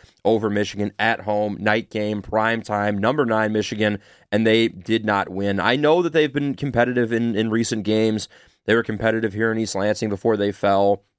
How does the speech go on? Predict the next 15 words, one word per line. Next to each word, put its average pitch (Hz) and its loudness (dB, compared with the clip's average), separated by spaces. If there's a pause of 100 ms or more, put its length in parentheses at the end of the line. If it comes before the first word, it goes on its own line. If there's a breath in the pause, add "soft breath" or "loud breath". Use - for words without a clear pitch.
(460)
They 107 0
were 117 2
competitive 110 0
against 107 -4
Michigan 101 -2
before 107 0
they 107 0
fell. 104 2 (240 soft breath)
But 127 2
at 127 -4
the 139 0
end 185 2
of 170 0
the 131 0
day, 113 2